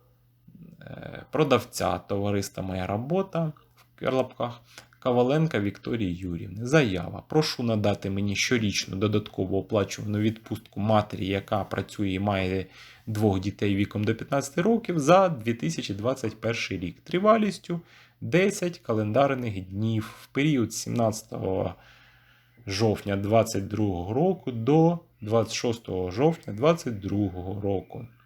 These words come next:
Додатки. Копія свідоцтва про народження сина Коваленка М О, серія один К, номер один, два, три, чотири, п'ять, шесть, від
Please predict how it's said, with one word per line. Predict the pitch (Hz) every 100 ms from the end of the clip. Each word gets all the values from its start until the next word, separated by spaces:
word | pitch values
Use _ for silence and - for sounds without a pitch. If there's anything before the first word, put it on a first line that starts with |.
| _ _ _ _
Додатки. | 170 160 139 120 - 113
Копія | - 165 147
свідоцтва | - 156 156
про | - 147
народження | 147 147 143 151 151
сина | - 208 202 175
Коваленка | 165 143 143 143 139 135 135 -
М | 135 131 -
О, | 131 131 135 - - _
серія | - - - 131 127 127 127
один | 120 120 120
К, | 117 - 117 110 -
номер | 117 117 110 107 - - _ _ - _
один, | - 107 107
два, | 104
три, | 104 107
чотири, | 104 - 101
п'ять, | 104 107
шесть, | - - 110 104 101 - - -
від | 107 107 110 101